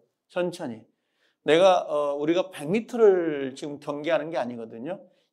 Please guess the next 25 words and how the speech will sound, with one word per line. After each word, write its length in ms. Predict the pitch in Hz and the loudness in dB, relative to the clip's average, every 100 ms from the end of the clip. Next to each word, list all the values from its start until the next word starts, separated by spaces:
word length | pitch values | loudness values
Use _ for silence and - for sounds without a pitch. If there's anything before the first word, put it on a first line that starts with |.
| 135 | -4
얘는 240 | 165 170 | -2 -2
마라톤과 720 | 127 135 185 - 220 196 190 | 0 0 0 -2 -6 -4 -4
같아요. 560 | 190 135 - 143 117 - - | -6 -10 -14 -12 -12 -14 -14
천천히. 720 | 180 170 170 160 123 175 311 - _ | -6 -6 -6 -6 -4 -4 -6 -12 _
그다음에 460 | - 151 131 135 135 | -14 -4 -2 -2 -8
꾸준하게 640 | - 285 262 359 302 240 | -12 -12 -6 -2 -2 -2
하는 260 | 202 170 139 | -4 -6 -2
게 280 | 139 147 147 _ _ | -2 -4 -8 _ _
가장 500 | - 131 160 151 151 | -10 -6 -2 -2 -2
좋습니다. 680 | 139 120 - 131 117 113 113 - | -10 -14 -12 -10 -10 -14 -20 -8
꾸준하게. 680 | 175 175 190 160 113 110 _ _ _ _ _ | -4 -4 -4 -6 -8 -14 _ _ _ _ _
그래서 180 | 185 151 | 2 2
일주일 380 | 190 - 285 | 0 -2 -2
내내 260 | 254 160 185 | 0 0 -2
공부하지 480 | 196 151 143 180 214 | -6 -6 -2 -2 -2
말고요. 680 | 180 123 117 120 165 - - | -6 -6 -8 -6 -6 -8 -20
자, 520 | - 117 120 175 302 - _ _ _ - | -10 -6 -2 -2 -2 -10 _ _ _ 0
보면 260 | 190 254 | 4 6
알겠지만 720 | 202 147 156 160 160 160 170 170 | 4 2 -2 -4 -8 -6 -8 -8
우리가 400 | 139 135 147 147 | -4 -2 -2 -4
칠 300 | - 370 _ | -8 -10 _
주로 240 | 320 294 | 0 0
이루어져요. 640 | 185 170 160 131 123 120 117 | 2 2 0 -2 -6 -6 -12
십일월, 420 | - 190 165 165 | -8 -4 -4 -4
십이월은. 760 | - 156 131 123 123 165 254 | -4 -4 -2 -2 -2 -2 -4